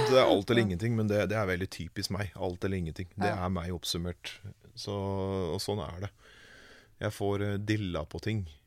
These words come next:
Speaker 1: Jeg blir helt besatt av noe. Så det er kanskje andre diagnoser som ligger og vaker rundt der, men det får heller stå sin prøve.
Speaker 2: Ja, det er et typisk mønster for oss med en avhengighetshjerne, Dagfinn.
Speaker 1: Ja,
Speaker 2: Det er
Speaker 1: ja.
Speaker 2: on-off, eh, enten eller.
Speaker 1: Ja, ja, ja,
Speaker 2: Ja.
Speaker 1: ikke sant? Så det,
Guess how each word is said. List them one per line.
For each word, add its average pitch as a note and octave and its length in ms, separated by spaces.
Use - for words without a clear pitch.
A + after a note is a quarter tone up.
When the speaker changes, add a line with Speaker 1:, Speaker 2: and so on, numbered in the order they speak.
Speaker 1:
Jeg - 120
blir F#2+ 140
helt F2+ 180
besatt - 540
av F2+ 100
noe. F2+ 220
Så F#2+ 240
det F#2+ 80
er F#2 200
kanskje F#2 280
andre E2 240
diagnoser E2 480
som F#2+ 160
ligger E2+ 240
og F2 1040
vaker F2+ 400
rundt F#2 240
der, A2+ 80
men G#2+ 180
det G#2 120
får F#2+ 160
heller F#2+ 100
stå - 220
sin A2+ 160
prøve. G#2 340
Speaker 2:
Ja, F3+ 120
det - 140
er G3+ 180
et - 80
typisk F#3 240
mønster E3+ 260
for F3+ 100
oss F3 120
med E3+ 80
en E3 80
avhengighetshjerne, E3+ 540
Dagfinn. F3 360
Speaker 1:
Ja, B2+ 120
Speaker 2:
Det B3 80
er F#3+ 80
Speaker 1:
ja. G#3 60
Speaker 2:
on-off, F3+ 320
eh, F3+ 220
enten F#3 440
eller. E3 240
Speaker 1:
Ja, D3+ 120
ja, G#3 180
ja, F#3+ 100
Speaker 2:
Ja. F3+ 120
Speaker 1:
ikke E3+ 100
sant? F#3 220
Så E3 180
det, E3 100